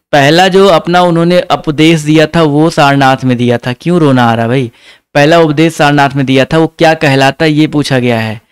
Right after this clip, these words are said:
थोड़ा सा पढ़ाई वढ़ाई किए होते तो आज यहाँ पे नहीं होते, मतलब आज यहाँ पे ऐसे रो नहीं रहे होते। हाँ,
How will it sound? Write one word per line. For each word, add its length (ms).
थोड़ा 180
सा 160
पढ़ाई 340
वढ़ाई 240
किए 200
होते 280
तो 100
आज 200
यहाँ 200
पे 120
नहीं 180
होते, 240
मतलब 300
आज 160
यहाँ 200
पे 120
ऐसे 140
रो 140
नहीं 160
रहे 80
होते। 240
हाँ, 140